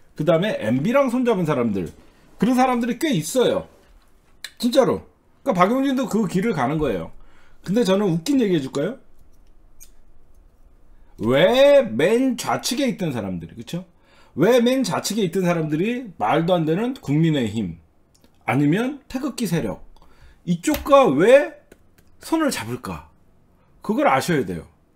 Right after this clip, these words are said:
왜 잡을 것 같아요? 딴 거 아니에요. 이쪽 진영에서는 자기가 인정을 못 받으니까 김문수나 심재철이나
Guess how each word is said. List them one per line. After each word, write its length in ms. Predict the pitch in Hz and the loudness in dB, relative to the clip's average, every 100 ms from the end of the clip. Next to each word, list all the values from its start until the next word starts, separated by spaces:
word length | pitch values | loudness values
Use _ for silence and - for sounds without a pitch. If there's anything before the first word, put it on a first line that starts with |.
| - | -4
왜 180 | 135 226 | 2 4
잡을 220 | 269 233 | 4 4
것 100 | 175 | -2
같아요? 380 | 120 - 95 - _ _ _ _ _ _ _ _ _ _ _ | -2 -2 -10 -12 _ _ _ _ _ _ _ _ _ _ _
딴 180 | 277 294 | -2 2
거 60 | 254 | 2
아니에요. 400 | 135 123 87 80 _ _ _ _ _ _ _ _ _ | 2 0 -4 -10 _ _ _ _ _ _ _ _ _
이쪽 320 | 175 175 320 | -4 -2 -4
진영에서는 520 | - 175 214 208 180 196 | 0 0 0 0 0 0
자기가 220 | 156 156 | -2 0
인정을 360 | 143 160 214 180 | 0 2 2 0
못 160 | 120 | 0
받으니까 640 | 135 117 101 95 175 175 - - - - - - | -2 -2 -4 -2 -4 -4 -10 -18 -20 -20 -20 -18
김문수나 1040 | - 135 156 175 160 - 98 104 104 82 - - _ - | -4 2 4 4 2 -2 -6 -4 -6 -8 -16 -20 _ -20
심재철이나 1080 | - - 269 269 262 - 123 95 101 107 82 | -14 -4 -2 0 -4 -4 -6 -4 -4 -4 -6